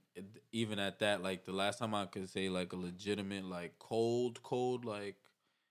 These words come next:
going to school in, like, ten degree weather was, yeah, it's probably, like, maybe a year before that. So probably, like, eighth, no,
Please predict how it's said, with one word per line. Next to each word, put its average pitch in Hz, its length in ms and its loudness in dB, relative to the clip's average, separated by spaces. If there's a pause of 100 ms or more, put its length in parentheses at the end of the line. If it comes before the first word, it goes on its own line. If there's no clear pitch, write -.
(540)
going 107 200 -2
to 113 60 -2
school 110 280 -2
in, 107 60 -2
like, 95 240 -2
ten 110 200 -2
degree 110 240 -2
weather 107 280 0
was, 101 180 -8
yeah, 117 160 -4
it's 104 160 -6
probably, 104 220 -8
like, 92 180 -6
maybe 98 260 -8
a 95 60 -6
year 92 220 -4
before 92 340 -6
that. 92 380 -4
So - 180 -14
probably, 92 300 -6
like, 82 440 -10 (1500)
eighth, 95 260 -6 (840)
no, 50 220 -12